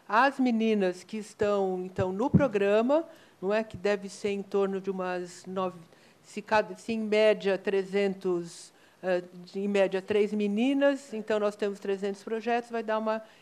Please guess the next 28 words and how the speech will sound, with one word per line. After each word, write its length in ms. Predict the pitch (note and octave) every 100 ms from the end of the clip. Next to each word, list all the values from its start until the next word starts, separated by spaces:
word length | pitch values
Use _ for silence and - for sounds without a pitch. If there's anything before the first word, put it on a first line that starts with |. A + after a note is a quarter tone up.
| -
esse 280 | G#3+ G#3+ A3
número 360 | G#3+ G#3+ G#3+
de 120 | G3+
meninas 580 | G#3 G3+ G3 G#3+ G#3+ G#3
no, 340 | G3 G#3 A3 A3+ - - _
e, 260 | A3 B3 B3 -
e, 160 | A#3 -
ah, 320 | A3 A3 G#3
que 160 | G#3 B3
possam 440 | - B3+ C4 C4
conviver 580 | B3+ B3 A3+ G#3+ G3+ F#3+
durante 400 | F#3+ G3+ G3+ -
uma 160 | C#4+ D#4
semana 760 | - C4+ G#3+ G#3+ A#3 C4+ C#4+ - - - -
num, 300 | A3+ B3+ B3+
em 80 | A#3
dupla 400 | A3 D4 D4 C#4+
formação, 800 | - C#4 C4 B3+ - A#3 G3+ E3+
digamos, 560 | F3+ F3+ F3 D#3+ E3
tanto 280 | - C4+ C#4
com 160 | B3+ B3+
presença 840 | A#3+ G#3+ G#3 G#3 G3+ G3 - F3 F3 - - -
de 160 | G3
mulheres 1080 | A3 G#3+ G3 F#3+ F#3 F3 F3 F3+ E3+ - - -
que 360 | G3 F#3+ F#3 F3+ -
ascenderam 680 | G3 - G3+ F3 F#3+ F#3 F3+
na 120 | F3+
carreira 540 | F#3+ F3 F#3 F3 E3+